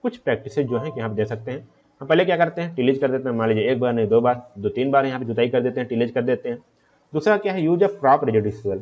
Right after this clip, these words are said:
residues, resi-, residue। अब यहाँ पे क्या हो गया, जैसे हमने crop को काटा, क्रॉप, जो crop उसको हमने crop कर लिया, फसल को क्रॉप कर लिया, लेकिन उसके बाद जो यहाँ पे रूट्स है उसकी हम यहाँ पे छोड़ दिए, यही छोड़ दिए हैं।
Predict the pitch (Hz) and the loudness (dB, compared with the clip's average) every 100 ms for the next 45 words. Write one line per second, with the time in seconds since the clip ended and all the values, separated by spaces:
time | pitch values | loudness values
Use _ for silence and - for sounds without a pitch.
0 | 104 110 110 107 101 - _ _ _ _ | 0 0 2 0 -4 -8 _ _ _ _
1 | _ 113 107 117 127 120 117 107 101 - | _ 0 0 2 2 2 0 -2 -4 -10
2 | - _ - 175 196 196 180 185 170 156 | -20 _ -6 -2 0 0 0 0 -2 -2
3 | 147 151 131 123 - - 139 120 107 117 | -2 0 0 0 -2 -8 -4 0 0 -2
4 | - - 120 117 113 135 127 135 135 135 | -6 -8 -2 -2 0 2 4 2 0 -4
5 | 135 147 120 113 - 104 104 110 131 139 | -4 -2 0 0 0 -2 -2 0 0 2
6 | 110 120 131 123 147 202 - _ 165 160 | 2 2 2 4 2 2 -8 _ -4 -2
7 | - 165 156 156 147 143 139 117 143 143 | 0 2 2 2 0 0 0 2 2 0
8 | 135 139 123 120 113 131 214 _ _ 139 | -2 -2 -2 -2 -4 -6 -8 _ _ -2
9 | 107 104 104 156 175 - 101 101 92 | 0 0 2 2 2 0 0 -2 -4